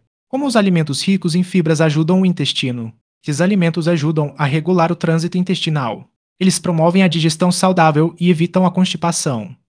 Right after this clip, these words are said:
Quanto de fibra eu devo consumir por dia? Recomenda-se consumir cerca de vinte e cinco a trinta gramas de fibra por dia. Isso varia de acordo com a sua idade e sexo. Os alimentos ricos em fibras têm benefícios adicionais? Sim,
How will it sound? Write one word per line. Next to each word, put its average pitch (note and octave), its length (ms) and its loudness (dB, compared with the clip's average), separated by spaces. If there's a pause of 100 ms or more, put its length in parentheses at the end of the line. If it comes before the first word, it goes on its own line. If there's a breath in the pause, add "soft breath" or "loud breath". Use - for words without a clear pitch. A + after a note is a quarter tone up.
(220)
Quanto F3+ 220 4
de D#3 100 4
fibra E3 300 2
eu E3+ 40 4
devo D#3+ 220 2
consumir F3+ 480 4
por D#3 160 2
dia? B2 480 -2 (340)
Recomenda-se F3 540 2
consumir F#3+ 540 2
cerca F3 320 0
de F3 80 2
vinte F3 280 2
e G3+ 40 0
cinco G3 320 0
a D3+ 40 2
trinta C3+ 360 -2
gramas D3 320 2
de F3 100 0
fibra E3 340 0
por E3 200 0
dia. A#2 420 -2 (320)
Isso G3+ 240 -4
varia F3+ 300 2
de D#3 100 -2
acordo D#3+ 320 -2
com D3+ 140 -4
a C#3+ 60 0
sua D3 260 -4
idade C#3 340 0
e C3 60 -6
sexo. - 580 -8 (340)
Os C3+ 120 -4
alimentos D#3 420 0
ricos F#3 320 0
em G3 80 6
fibras F#3 340 2
têm A3 140 0
benefícios F3 540 0
adicionais? F3+ 920 -2 (240)
Sim, C#3+ 280 -4